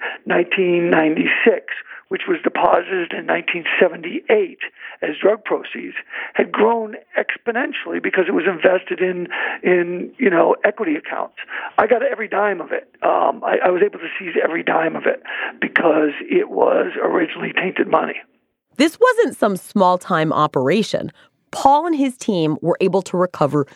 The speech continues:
Speaker 2: two hundred million bucks. The case even made it into the Guinness Book of World Records.
Speaker 1: Because it was the largest drug cash seizure ever at the time.
Speaker 2: Let's say you steal a million bucks and invest it in a legitimate business,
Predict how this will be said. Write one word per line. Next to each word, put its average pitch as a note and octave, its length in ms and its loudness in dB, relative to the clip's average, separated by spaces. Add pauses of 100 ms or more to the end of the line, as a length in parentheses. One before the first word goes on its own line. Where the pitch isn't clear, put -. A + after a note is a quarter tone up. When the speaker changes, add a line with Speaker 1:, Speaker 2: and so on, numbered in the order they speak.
(140)
Speaker 2:
two D4+ 260 4
hundred G#3+ 460 2
million E3+ 380 4
bucks. - 400 2 (360)
The - 60 0
case E4 300 2
even C4+ 260 4
made C#4 220 4
it F#3+ 120 2
into F3+ 200 0
the F3 80 2
Guinness G3 400 2
Book - 240 0
of F3+ 180 -2
World F3+ 360 2
Records. D#3 600 -2 (420)
Speaker 1:
Because G3 240 0
it A3+ 60 -4
was - 140 -2
the G3 60 2
largest F3+ 560 2 (120)
drug F3+ 340 -2
cash E3 260 0 (200)
seizure E3+ 480 0 (520)
ever D#3+ 300 4
at D#3 140 2
the - 60 -12
time. D3+ 360 -4 (400)
Speaker 2:
Let's B3+ 240 4
say F4+ 140 2
you C#4+ 180 6
steal G#3+ 480 4
a F3+ 80 4
million F3+ 380 6
bucks - 420 -4 (360)
and E3+ 100 2
invest F3+ 460 2
it G#3 100 4
in D3+ 80 0
a D3 60 4
legitimate E3+ 580 2
business, A#2+ 540 -4